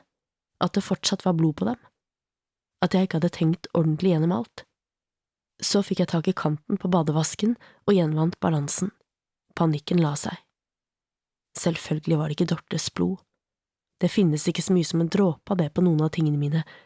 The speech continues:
beroliget jeg meg selv, mens jeg tørket opp såpevannet fra gulvet. Alt var noe som foregikk inni hodet mitt. Likevel skalv jeg så mye at jeg måtte sette meg ned i noen minutter. Jeg hadde ikke forestilt meg at det skulle bli så vanskelig.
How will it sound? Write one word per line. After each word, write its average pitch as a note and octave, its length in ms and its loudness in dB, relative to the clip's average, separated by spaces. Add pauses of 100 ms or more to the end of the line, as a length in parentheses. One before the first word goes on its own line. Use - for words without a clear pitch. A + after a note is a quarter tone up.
(160)
beroliget D3 480 0
jeg D3+ 80 -2
meg D3+ 120 0
selv, E3+ 240 -8 (680)
mens E3 160 0
jeg D3+ 80 -2
tørket - 400 -4
opp - 160 -2
såpevannet D#3 640 -2
fra E3+ 160 0
gulvet. D#3 320 -4 (1040)
Alt G#3+ 320 0
var F3+ 140 4
noe E3 100 4
som E3 160 0
foregikk D#3+ 560 0
inni D#3 200 2
hodet E3+ 260 -2
mitt. - 260 -16 (1300)
Likevel A3+ 460 2 (320)
skalv E3 440 2
jeg F#3+ 140 2
så G3 100 2
mye F3 200 4
at D3+ 80 -4
jeg E3+ 100 2
måtte F3 180 0
sette - 280 -2
meg E3+ 120 4
ned D3+ 140 -2
i D3+ 60 0
noen D#3+ 120 2
minutter. E3 380 -2 (1300)
Jeg - 100 -2
hadde D3+ 180 0
ikke - 140 -2
forestilt D#3+ 440 -2
meg D3+ 120 -4
at - 80 -8
det - 60 -2
skulle D#3+ 220 -2
bli D#3+ 160 0
så E3 180 -2
vanskelig. D#3+ 460 -2